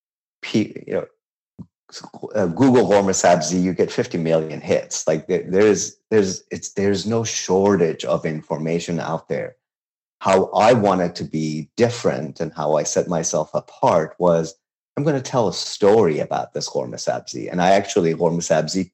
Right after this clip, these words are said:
my blog post, is one of my favorite because it actually talks about the contradictions that is part of this dish. There's this beautiful fresh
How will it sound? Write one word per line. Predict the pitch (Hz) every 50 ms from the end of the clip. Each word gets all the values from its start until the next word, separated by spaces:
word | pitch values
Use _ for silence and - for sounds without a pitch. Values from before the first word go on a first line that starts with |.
| _
my | - 90 85 82 80
blog | - - 90 82 87 92 87 -
post, | - 92 82 80 80 - - - _ _ _ _ -
is | 92 92 85
one | 101 107
of | 107 98
my | 92 82 85 - - _ _ _ -
favorite | 107 98 98 101 104 101 90 80 80 - - _ _ _ _ _ _ _ _ _ _ -
because | 101 95 110 104 92
it | 107 - -
actually | 101 101 104 101 - - 104 92 92
talks | 92 - 98 92 90 - -
about | 104 82 82 82 78 78 76 76 - _ _ _ _ _ _ _ _ _ _ _ -
the | 82 92
contradictions | - - - - - 107 95 - - 101 87 76 78 78 104 104 - - - - - 71 57 52 53 52 - - - - - - _ - -
that | 87 85 80
is | 92 80 87 -
part | - - - - - - 90 90 85
of | 82 - -
this | 78 73 - -
dish. | - 92 69 53 - -
There's | 76 76 78 71
this | 76 73 -
beautiful | - 85 73 98 101 104 98 98 - - 87
fresh | - - - 85 85 - -